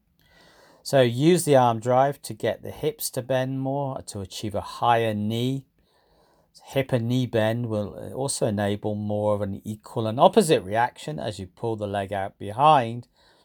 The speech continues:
towards a straighter knee and hip. So another useful cue I found to promote a longer stride, um,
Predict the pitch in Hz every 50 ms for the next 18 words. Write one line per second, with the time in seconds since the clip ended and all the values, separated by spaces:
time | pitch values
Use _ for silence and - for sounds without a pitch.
0 | _ _ - - 98 98 98 101 95 98 95 - - - - - 117 107 107 104
1 | - - 101 92 92 95 95 90 90 90 87 90 - 98 90 - _ _ _ -
2 | _ _ _ _ _ _ _ _ _ _ _ _ _ _ _ - - _ _ _
3 | _ _ _ _ _ _ _ _ _ _ _ _ _ _ _ _ _ _ _ _
4 | _ _ _ - - 139 135 131 131 139 139 123 123 131 135 139 151 156 151 151
5 | 139 135 123 123 147 165 160 - - - 127 117 - - - 135 127 123 123 120
6 | 117 113 - 135 131 127 127 123 - 117 - - - 117 120 143 151 147 - 113
7 | 110 110 110 107 107 104 110 107 - - - 127 117 117 120 120 120 117 _ _
8 | _ _ _ _ _ _ - - 117 113 113 113 113 113 120 - -